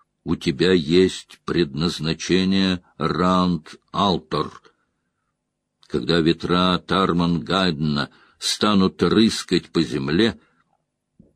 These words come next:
он встанет пред тенью и вновь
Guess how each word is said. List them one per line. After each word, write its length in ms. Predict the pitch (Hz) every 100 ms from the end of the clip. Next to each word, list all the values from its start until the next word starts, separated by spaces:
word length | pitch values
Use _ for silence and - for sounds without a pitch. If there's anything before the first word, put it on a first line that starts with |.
| _ -
он 240 | 127 127
встанет 680 | - - 117 113 110 - - -
пред 280 | - 104 - -
тенью 600 | 110 110 110 104 117 - _ _ _
и 100 | 101
вновь 720 | 104 82 98 110 107 - -